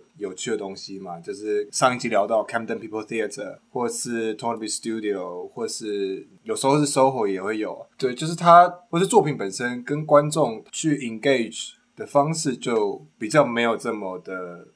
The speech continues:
就是敬为振作这样子。那我觉得这个东西就导到在这样的环境下，人跟人的隔阂就比较容易会被打破，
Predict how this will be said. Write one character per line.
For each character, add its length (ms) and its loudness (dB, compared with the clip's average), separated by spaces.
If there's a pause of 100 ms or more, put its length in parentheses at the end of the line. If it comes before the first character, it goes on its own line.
(160)
就 100 -10
是 100 -6
敬 220 -6
为 100 -8
振 220 -10
作 220 -14
这 100 -14
样 120 -12 (120)
子。 140 -18 (160)
那 200 8 (120)
我 120 -4
觉 100 2
得 40 4
这 80 6
个 60 6
东 160 6
西 160 0
就 100 2
导 220 2
到 160 4
在 220 4
这 100 6
样 80 8
的 80 -2
环 200 0
境 200 -6
下， 380 4
人 200 0
跟 140 2
人 140 2
的 100 -4
隔 200 -6
阂 500 -4
就 100 -4
比 140 -10
较 100 6
容 180 2
易 40 -4
会 120 -8
被 140 -4
打 120 -4 (220)
破， 240 -10